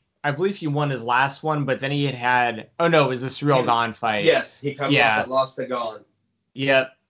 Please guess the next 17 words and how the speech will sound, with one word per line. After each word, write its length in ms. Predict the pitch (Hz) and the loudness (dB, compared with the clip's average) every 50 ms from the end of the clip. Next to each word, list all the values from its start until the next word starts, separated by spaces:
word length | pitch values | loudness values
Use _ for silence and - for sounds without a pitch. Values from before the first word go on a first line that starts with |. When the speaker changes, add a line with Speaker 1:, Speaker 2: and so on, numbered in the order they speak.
| _ _ - | _ _ 2
Speaker 1:
Um, 560 | 139 135 131 123 117 110 107 101 101 98 - _ _ _ _ _ _ _ _ _ _ _ _ _ _ _ _ - | 4 4 4 4 2 0 -4 -10 -14 -16 -20 _ _ _ _ _ _ _ _ _ _ _ _ _ _ _ _ -18
so, 200 | 143 - - 156 | -10 -4 -2 0
I 120 | 156 160 156 | 0 0 0
mean, 160 | 160 160 147 | -2 -2 -2
his 120 | 151 143 | -2 -2
only 280 | 156 156 165 180 180 165 | -2 -4 -4 -2 -2 -2
losses 420 | 147 131 135 143 143 143 135 127 | 0 2 2 2 0 -2 -6 -12
in 80 | 127 123 | -10 -10
the 100 | 123 123 | -8 -6
U 140 | 123 123 120 | -4 -4 -2
F 140 | 110 110 - | -4 -4 -6
C 160 | - 127 123 | -6 -4 -4
are 60 | 117 | -2
to 100 | 110 110 | -2 -2
Ngannou 680 | 110 110 113 113 110 110 107 113 117 120 120 117 113 107 | -4 -4 -4 -4 -2 0 0 0 0 0 0 -2 -2 -4
and 160 | 104 107 104 | -6 -6 -4
Gane. 580 | 113 110 107 107 107 104 104 101 95 95 95 | -2 -2 0 0 0 0 -2 -2 -6 -8 -12